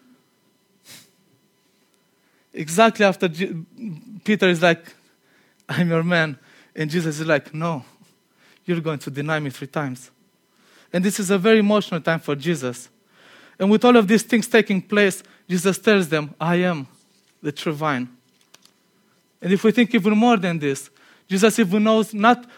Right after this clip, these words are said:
only what happened, but he's no-, he knows what will happen. He tells his disciples, "Abide in me, remain in me,"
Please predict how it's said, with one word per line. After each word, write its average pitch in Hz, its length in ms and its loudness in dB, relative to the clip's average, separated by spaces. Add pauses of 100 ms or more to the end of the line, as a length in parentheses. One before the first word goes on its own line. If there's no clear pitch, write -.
(100)
only 202 180 0
what 190 220 0
happened, 214 520 0 (320)
but 190 140 0
he's 208 160 -2
no-, 220 160 0
he 208 160 -6
knows 214 200 2
what 214 220 2
will 220 240 4
happen. 139 520 0 (640)
He 202 140 -2
tells 226 240 4
his 214 140 4
disciples, 208 540 2
"Abide 202 400 4
in 196 140 2
me, 202 220 0 (180)
remain 202 500 4
in 180 180 0
me," 170 180 -4